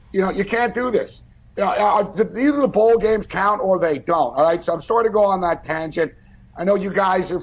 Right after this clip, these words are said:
you know, friends with some of these coaches, and I'm not gonna say that every college coach is, is a lowlife. I'll say about seventy-five percent of them. Uh, but, um, as far as, as far as the hires are concerned,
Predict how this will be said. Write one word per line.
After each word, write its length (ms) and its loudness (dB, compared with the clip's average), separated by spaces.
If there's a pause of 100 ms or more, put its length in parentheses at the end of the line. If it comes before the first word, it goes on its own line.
(100)
you 140 -2
know, 100 2
friends 380 -2
with 100 -4
some 180 -2
of 60 -4
these 140 -4
coaches, 560 -2 (400)
and 100 -2
I'm 160 0
not 220 0
gonna 100 -4
say 240 0
that 140 -2
every 200 0
college 380 0
coach 360 -2
is, 200 -8
is 220 -4
a 60 -2
lowlife. 520 2 (340)
I'll 120 -2
say 200 0
about 240 0
seventy-five 600 -2
percent 400 -4
of 80 -8
them. 120 -12 (460)
Uh, 340 4
but, 400 0
um, 360 2 (440)
as 200 2
far 320 4
as, 140 4
as 160 -4
far 240 4
as 80 -2
the 100 0
hires 560 0
are 220 4
concerned, 840 -2